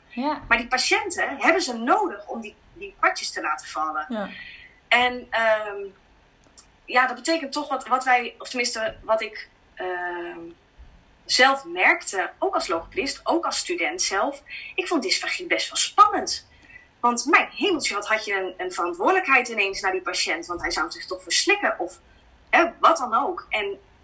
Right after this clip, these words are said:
Speaker 2: als, eh, stagebegeleidster dacht ik, "Nou,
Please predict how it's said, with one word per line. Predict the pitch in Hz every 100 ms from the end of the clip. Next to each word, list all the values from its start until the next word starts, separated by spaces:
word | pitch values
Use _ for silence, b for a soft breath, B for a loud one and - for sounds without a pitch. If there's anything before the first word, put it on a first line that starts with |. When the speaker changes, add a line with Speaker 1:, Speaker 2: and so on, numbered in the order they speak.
| - -
Speaker 2:
als, | 196 185 - - -
eh, | 170 165
stagebegeleidster | - 226 226 214 202 185 170 175 160
dacht | 185 - 175
ik, | 170 - B B - -
"Nou, | 196 - 233 254